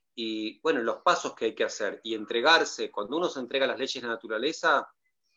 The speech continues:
eh, todo empieza, pero implica, hay un montón de cosas que si queremos vivir ajustados a, a la, a las leyes del universo o de la naturaleza, lo que pensamos, eh, cómo vibramos, así que, bueno,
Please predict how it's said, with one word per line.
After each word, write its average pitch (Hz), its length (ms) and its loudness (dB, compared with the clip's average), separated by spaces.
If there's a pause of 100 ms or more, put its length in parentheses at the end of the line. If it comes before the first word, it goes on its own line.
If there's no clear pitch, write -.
(460)
eh, 95 580 -8
todo 151 180 2
empieza, 117 580 0
pero 107 140 -6
implica, 127 380 0 (140)
hay 123 100 0
un 123 60 -2
montón 120 360 2
de 135 80 0
cosas 107 420 -4
que 92 200 -10
si - 140 -20
queremos 120 360 -4
vivir 117 200 -4
ajustados 117 460 -4
a, 107 40 -2
a 104 140 -10
la, 101 60 -4
a 98 180 -10
las 95 100 -12
leyes 113 220 -10
del 104 80 -8
universo 104 580 -4 (240)
o 98 100 -10
de 98 60 -16
la 101 80 -10
naturaleza, 104 640 -8 (480)
lo 113 120 -4
que 113 100 0
pensamos, 123 920 2 (360)
eh, 110 180 -6
cómo 147 280 2
vibramos, 120 960 4
así - 320 -10
que, 110 340 -4 (120)
bueno, 120 220 -6